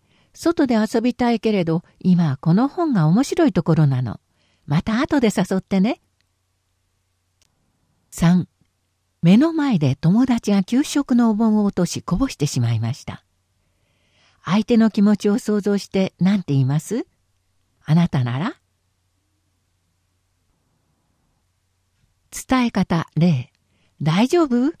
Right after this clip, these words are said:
実は僕もこの前同じことしちゃったんだ。片付けを一緒に手伝いよ。」四、呼ばれたくないあだ名で呼ばれました。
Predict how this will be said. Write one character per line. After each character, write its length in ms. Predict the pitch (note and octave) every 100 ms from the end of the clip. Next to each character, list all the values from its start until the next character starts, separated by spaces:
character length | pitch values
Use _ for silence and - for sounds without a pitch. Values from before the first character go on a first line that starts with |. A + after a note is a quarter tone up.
| _
実 380 | D3+ D3 -
は 260 | C4+ A3 E3+ -
僕 300 | D#4 - G4
も 120 | G3
こ 140 | G3
の 80 | G3
前 180 | G3 F#3+
同 260 | D#3+ G#3
じ 120 | C4 C#4+
こ 100 | D4+
と 120 | A3
し 100 | -
ち 100 | F#3+
ゃ 40 |
っ 20 |
た 180 | - D3+
ん 60 | C3+
だ。 240 | D3 A3+ _ _ _ _ _ _ _
片 280 | C#3 F3 A#3
付 180 | -
け 20 | C#4+
を 60 |
一 80 | F3+
緒 160 | - B3+
に 140 | A#3+
手 140 | -
伝 300 | A3+ C4 E4+
い 40 | C4+
よ。」 200 | D3+ A#2+ _ _ _ _ _ _ _ _ _ _ _ _ _ _ _ _ _ _ _ _ _ _
四、 320 | G#3 A#3 B2 - _ _ _ _ _ _ _ -
呼 140 | F#3
ば 160 | A3 D#4
れ 100 | D#4+
た 160 | D4
く 120 | - A3+
な 160 | A3+
い 80 | F#3
あ 120 | D3
だ 160 | D3 E3
名 120 | D#3+
で 160 | D3 C#3
呼 60 |
ば 140 | C#3 C#3+
れ 100 | C#3
ま 160 | C3
し 120 | -
た。 200 | - F#2+